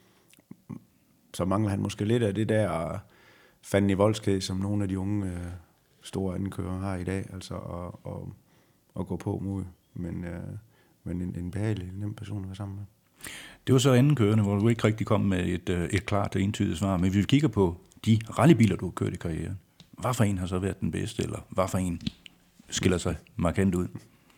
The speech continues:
Speaker 1: Uha, jeg synes, øhm, jamen, jeg, jeg, altså, det er jo svært at sige, for Calibren var jo fantastisk på sin tid. Den, den var jo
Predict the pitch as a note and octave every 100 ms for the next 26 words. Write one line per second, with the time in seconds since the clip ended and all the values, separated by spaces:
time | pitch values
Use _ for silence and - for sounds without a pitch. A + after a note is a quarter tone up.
0 | - - - - - - - - - -
1 | - - _ _ _ _ C#3+ D3+ F#2+ F#2
2 | G2+ - C3+ C#3 A2 G2 F#2+ F#2+ F#2 F2+
3 | F2 G#2+ _ _ _ _ _ _ - -
4 | _ _ - - - - - - - -
5 | - - - - - - _ - _ -
6 | F2 E2+ F#2 F#2+ - G2 F#2 F#2 _ -
7 | - - - - G#2 A2 A#2+ E2 G2+ G2+
8 | - G2+ A#2+ G2 F2 F2 F2 F#2 - E2+
9 | G#2+ G#2+ - - F#2+ - A#2 F2+ - G2+
10 | F#2 F#2+ G2 G#2 F#2+ F#2 F#2 F#2 F2+ G2